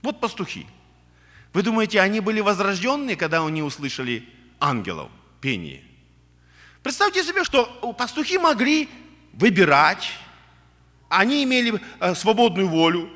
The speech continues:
они могли делать, что хотят, они могли искать Бога, они могли выбирать свою судьбу. Но что они могли выбирать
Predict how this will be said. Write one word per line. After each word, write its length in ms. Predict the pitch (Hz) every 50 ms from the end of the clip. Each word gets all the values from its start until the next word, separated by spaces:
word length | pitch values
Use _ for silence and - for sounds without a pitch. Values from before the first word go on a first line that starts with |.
| - - - - -
они 240 | 233 226 233 254
могли 320 | 262 254 254 226 233 262 254
делать, 260 | 180 233 269 269 254
что 160 | - - 254
хотят, 560 | 240 - 240 - - 156 135 127 131 - - - - - - - - - -
они 260 | - 214 220 233 262 269
могли 380 | 262 262 220 240 233 277 277 233 247
искать 420 | 214 - - 247 247 247 196 175
Бога, 440 | 165 196 196 185 165 185 175 165 - - - - - - - -
они 240 | - 208 208 240 254
могли 300 | 254 254 214 233 262 254
выбирать 400 | 240 254 196 240 240 247 247 247
свою 220 | - 214 247 240
судьбу. 480 | - - 247 214 175 151 156 156 139 - - - -
Но 100 | 240 269
что 180 | - - 349
они 160 | 339 330 330 320
могли 380 | 285 269 240 226 220 226 226
выбирать 520 | 190 175 170 151 160 123 95 85 - -